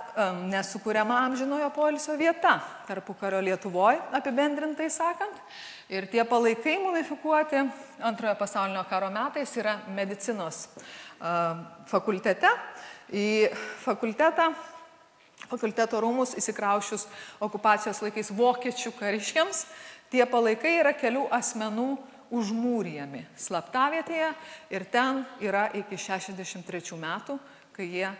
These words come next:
atrandami. Ir po metų su didžiu, e, Lietuvos komunistų partijos ir Lietuvos K G B pritarimu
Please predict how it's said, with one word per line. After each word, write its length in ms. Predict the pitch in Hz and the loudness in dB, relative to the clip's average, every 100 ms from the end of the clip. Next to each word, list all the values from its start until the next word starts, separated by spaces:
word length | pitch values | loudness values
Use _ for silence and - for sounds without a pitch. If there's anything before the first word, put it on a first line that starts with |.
| - 180 | -10 -8
atrandami. 640 | - 185 190 226 254 196 - - - - - | -4 -2 0 2 2 0 -4 -16 -18 -16 -10
Ir 80 | 170 | -10
po 220 | - 208 170 - 180 | -2 2 2 0 -4
metų 400 | 180 202 277 339 339 - - - | 4 4 4 0 -4 -6 -20 -16
su 160 | - 226 | -6 -2
didžiu, 460 | 220 185 220 226 180 | 0 0 2 2 0
e, 800 | - - - - - 175 170 175 | -8 -18 -20 -20 -14 -6 -4 -2
Lietuvos 480 | 185 180 190 196 185 - | -2 -2 4 4 4 0
komunistų 420 | 202 208 196 214 | -4 -4 -4 -4
partijos 560 | - 220 254 262 220 220 | 4 6 6 6 4 4
ir 140 | 208 | -4
Lietuvos 400 | 202 196 190 - | -4 0 0 0
K 200 | - 214 202 | 2 2 4
G 160 | 220 | 0
B 220 | 196 233 220 | 4 4 4
pritarimu 600 | - 214 214 202 208 262 | -2 -6 -2 -2 0 0